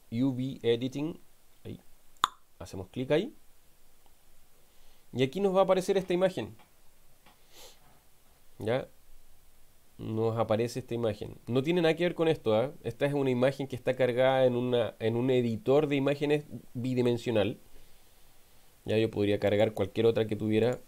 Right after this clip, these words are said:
En este caso tengo eso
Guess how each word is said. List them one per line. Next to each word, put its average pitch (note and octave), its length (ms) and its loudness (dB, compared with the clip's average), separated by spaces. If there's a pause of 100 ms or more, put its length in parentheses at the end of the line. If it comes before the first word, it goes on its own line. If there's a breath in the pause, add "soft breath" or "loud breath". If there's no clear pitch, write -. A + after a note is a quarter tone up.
(160)
En - 40 -12
este - 180 -12
caso F#2 380 -8 (100)
tengo F#2 340 -4
eso A#2+ 920 0